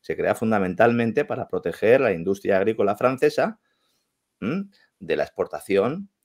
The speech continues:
de productos agrícolas, de productos agroalimentarios en general, de fuera de Europa.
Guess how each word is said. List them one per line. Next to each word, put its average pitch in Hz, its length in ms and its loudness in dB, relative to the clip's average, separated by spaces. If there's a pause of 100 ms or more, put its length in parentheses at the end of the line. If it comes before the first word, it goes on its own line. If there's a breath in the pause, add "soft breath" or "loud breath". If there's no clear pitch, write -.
(300)
de - 120 -6
productos 90 420 -6
agrícolas, 101 520 -2
de - 80 -12
productos - 440 -6
agroalimentarios 90 680 -2
en 98 60 -4
general, 110 500 0
de 90 120 -4
fuera 71 260 -2
de 69 60 -6
Europa. 69 460 -6